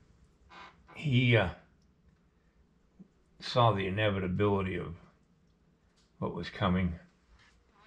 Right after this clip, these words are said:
And you, you can't, if you, if you run into a brick wall, there's not much more you can do. And that was just, at the time, uh, it was obvious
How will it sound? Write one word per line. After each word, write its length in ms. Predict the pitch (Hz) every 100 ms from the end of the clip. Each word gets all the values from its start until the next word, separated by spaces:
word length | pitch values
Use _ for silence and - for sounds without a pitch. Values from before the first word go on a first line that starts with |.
| - _ _ - -
And 280 | 87 85 87
you, 200 | 90 85 - -
you 120 | 104
can't, 340 | - 107 101 - - _ _ _ _ _ _ _ _ _ _ _ _ _ _ - _ _ -
if 100 | -
you, 140 | 60
if 200 | - 95 95
you 80 |
run 180 | 98 127
into 200 | 117 101
a 60 | 92
brick 280 | 98 107 101
wall, 300 | 101 95 90
there's 200 | 87 87
not 160 | 92 87
much 280 | 90 -
more 220 | - 90 85
you 100 | 90
can 160 | 82
do. 300 | 82 82 - - _ _ _ _ _ _ _ _ _ _ -
And 180 | - 85
that 160 | -
was 140 | 85 85 -
just, 180 | 107 - _ -
at 140 | 85 82
the 80 |
time, 580 | 78 - 120 117 113 - - _ _ _ _ _ _ _ - 95
uh, 320 | 85 87 80 - _ _ _ _ _ _ - _ _ _ _ _ _ -
it 140 | - -
was 140 | 90
obvious 440 | 92 95 95 98